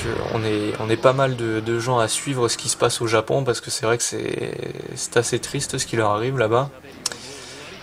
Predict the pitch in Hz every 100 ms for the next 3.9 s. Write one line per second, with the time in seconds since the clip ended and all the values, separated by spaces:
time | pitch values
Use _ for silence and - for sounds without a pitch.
0 | - - 127 117 110 117 120 - 165 135
1 | 131 123 127 139 139 117 107 104 113 113
2 | 117 113 107 107 104 104 104 101 101 -
3 | - - 127 123 113 - - - 160